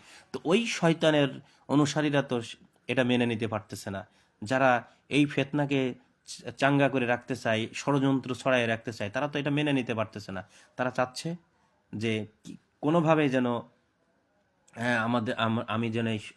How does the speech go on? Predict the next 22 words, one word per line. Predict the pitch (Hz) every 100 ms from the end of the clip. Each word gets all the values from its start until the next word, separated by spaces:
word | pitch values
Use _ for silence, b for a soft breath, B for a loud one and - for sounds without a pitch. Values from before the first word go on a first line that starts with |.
| -
হয়তো | 110 110 110
আমরা | 110 117
যেন | 113 113 113 - b b -
এই | 117
প্রকৃত | 170 170 160
সত্য, | 139 175 - - 127 113 b b b
মানে | 139
অপপ্রচারের | 147 180 165 151 156 135
বিরুদ্ধে | 123 160 139
প্রকৃত | 120 131 131
সত্যকে | 117 - 139 - 127
উপস্থাপন | 120 123 - 131 131
করতে | 120 117 123 127 b b b -
না | 123
পারি, | 110 98 98 101 _ _ _ _
সেজন্য | 139 147
তারা | 151
সবসময়, | 151 - - - 131 110
আহ, | 104 117 107 101 -
চেষ্টা | 135 - 101
করতেছে। | 98 - 104 - - _ _ _ _ _ _ _ _ _ _ _ 120 -
কিভাবে, | 135 135 127 117 110